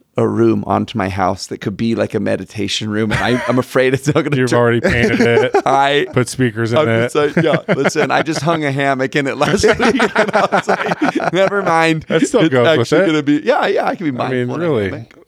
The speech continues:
Speaker 2: So something that's standing out to me is I noticed that you are intentionally not saying the word religions. Any, any reason why?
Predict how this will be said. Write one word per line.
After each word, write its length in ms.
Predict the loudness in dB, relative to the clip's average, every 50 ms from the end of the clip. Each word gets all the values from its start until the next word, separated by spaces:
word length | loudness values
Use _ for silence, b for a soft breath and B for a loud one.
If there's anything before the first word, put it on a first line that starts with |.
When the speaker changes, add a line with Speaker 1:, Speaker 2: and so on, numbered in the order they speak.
| -8 -6
Speaker 2:
So 400 | 0 2 2 2 2 2 0 -2
something 360 | 0 0 0 2 2 2 2
that's 200 | 2 0 -2 -2
standing 300 | -2 0 0 2 2 0
out 140 | 0 -2 -4
to 80 | -4 -2
me 120 | 0 0
is 180 | 0 0 0 0
I 100 | -2 0
noticed 440 | 0 2 2 2 2 0 -2 0 -2
that 120 | -2 0
you 140 | 2 2 2
are 100 | 2 2
intentionally 600 | 0 -2 -2 -2 -2 -2 -2 -2 -2 0 0 0
not 200 | 0 -2 -2 -2
saying 220 | -2 0 0 0
the 80 | 0 0
word 220 | 2 0 0 0 0
religions. 640 | 0 0 0 0 -2 -2 -6 -8 -8 -12 -14 -16 -18 -20 _ _ _ _ _ -8 -4
Any, 300 | 0 2 2 2 0 -2
any 220 | -2 0 2 2 4
reason 320 | 4 4 2 2 2 0
why? 280 | 2 0 0 0 -4